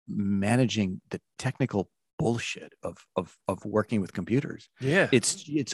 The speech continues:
Speaker 1: always about limitation. You're just limitation, limited left and right all the time. So anyway, that's what struck,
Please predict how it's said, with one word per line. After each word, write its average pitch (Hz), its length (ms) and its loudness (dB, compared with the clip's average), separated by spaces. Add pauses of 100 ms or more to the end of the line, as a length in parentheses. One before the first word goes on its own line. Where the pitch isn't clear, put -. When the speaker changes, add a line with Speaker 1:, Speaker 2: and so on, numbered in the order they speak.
(120)
Speaker 1:
always 190 340 6
about 135 220 2
limitation. 123 680 -4
You're 95 100 -12
just 110 220 -8
limitation, 113 640 -4
limited 113 560 2
left 104 340 2
and 92 100 -6
right 90 260 -4 (280)
all 107 140 2
the 95 80 -6
time. 87 220 -12
So 139 120 0
anyway, 98 340 2 (320)
that's 127 320 4
what 113 160 2
struck, - 400 -2